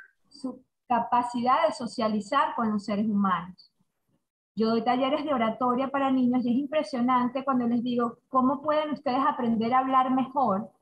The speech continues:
Y la base para eso es que tienen que leer, tienen que cultivar su vocabulario.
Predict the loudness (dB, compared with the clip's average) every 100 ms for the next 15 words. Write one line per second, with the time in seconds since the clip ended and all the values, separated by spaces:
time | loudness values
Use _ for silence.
0 | _ _ _ _ _ -4 0 4 4 6
1 | 4 4 -2 -2 2 4 4 2 -4 -6
2 | -6 -4 -4 -2 -2 0 2 4 2 2
3 | -6 _ _ _ _ _ _ _ 0 0
4 | 0 -4 -4 -2 -2 2 2 2 -2 -4
5 | 0 0 2 4 4 2 -2 -12